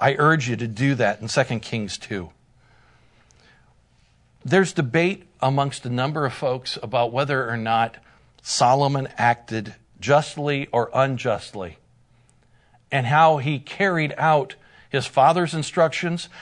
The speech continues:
how he fleshed that out even in the midst of everything. We don't know. He's letting us see how this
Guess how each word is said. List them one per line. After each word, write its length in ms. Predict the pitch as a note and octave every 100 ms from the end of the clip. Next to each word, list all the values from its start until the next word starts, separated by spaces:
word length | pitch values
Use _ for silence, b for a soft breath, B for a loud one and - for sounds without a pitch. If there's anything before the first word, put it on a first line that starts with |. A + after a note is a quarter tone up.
| B
how 180 | D#3+ D#3+
he 160 | C#3+ C3
fleshed 580 | - C#3+ D#3+ F#3 -
that 220 | E3+ D3 D3
out 320 | D#3+ E3 D#3+
even 260 | D#3+ D3+
in 140 | C#3 A#2+
the 60 |
midst 520 | A2 A#2 D#3 D3+ - -
of 260 | C3+ B2 -
everything. 600 | D3+ D3+ D3+ D3+ D3+ C#3+ _ _ b b b b b b b _ _ _ _ _ _ _ _ _ _ _ _ _ _ _ _ _ _ _ _ _ _ -
We 160 | A#2+ C#3+
don't 220 | C3+ A2+
know. 260 | A#2+ E2+ - B B B B _ _ _ _ _ _ _ _ _ _ _ _
He's 240 | - A#2+ B2
letting 340 | D3+ E3 D3
us 120 | B2
see 480 | - - D#3 C3+ C3
how 340 | - B2+ C3
this 440 | A2+ A#2+ A#2 -